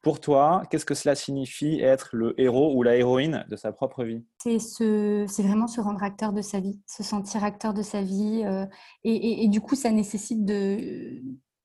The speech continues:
Speaker 2: une certaine maîtrise de soi, de, de ses émotions, euh, et puis aussi une certaine connaissance de soi pour, euh, bah, pour driver sa vie, contourner les obta-, les obstacles, apprendre ce qui nous manque pour avancer.
Speaker 1: Merci Tiffaine.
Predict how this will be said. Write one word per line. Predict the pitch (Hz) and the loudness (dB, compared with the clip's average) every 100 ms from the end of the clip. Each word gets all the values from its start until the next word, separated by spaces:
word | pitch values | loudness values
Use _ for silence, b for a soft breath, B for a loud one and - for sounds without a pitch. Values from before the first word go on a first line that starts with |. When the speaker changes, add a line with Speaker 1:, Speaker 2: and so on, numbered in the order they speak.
| _ _ | _ _
Speaker 2:
une | 226 | 0
certaine | 202 214 233 233 | 2 -2 4 6
maîtrise | 226 233 - 262 196 | 6 4 2 0 0
de | 208 | -2
soi, | 202 - 240 240 226 | -2 0 2 4 2
de, | 196 190 | -4 -6
de | 180 196 | -6 -8
ses | - 190 190 | -4 -2 0
émotions, | 196 196 - 233 220 202 | 0 -2 -4 -2 -2 -2
euh, | 190 196 b | -4 -8 b
et | 208 | -8
puis | - 214 | -4 -6
aussi | 196 262 | -2 -2
une | 233 | -2
certaine | 214 - 190 | -2 -6 -6
connaissance | 185 240 220 220 226 196 | -2 0 0 -2 -6 -4
de | 196 | -6
soi | - 240 | -6 -10
pour, | - 208 | -8 -6
euh, | 190 185 180 185 185 | -4 -4 -4 -6 -6
bah, | 202 | -8
pour | 185 190 | -8 -4
driver | 190 196 196 196 | 0 0 0 -2
sa | 196 | -4
vie, | 190 208 214 | -2 -2 -4
contourner | 208 - 196 | -6 -2 -2
les | 196 190 | 0 -2
obta-, | 185 - 208 - - | -4 -4 -6 -6 -4
les | 196 190 | 0 2
obstacles, | 196 - 214 214 214 | 0 0 2 2 2
apprendre | 196 - 208 202 196 | -2 0 0 2 0
ce | 202 | 0
qui | - | 0
nous | 202 | 2
manque | 202 208 208 | 2 0 -4
pour | 196 | -6
avancer. | 190 190 196 214 226 - | -6 -6 -4 -2 -2 -2
Speaker 1:
Merci | - 117 - | -8 -8 -12
Tiffaine. | - - - 127 139 | -16 -18 -6 -4 -4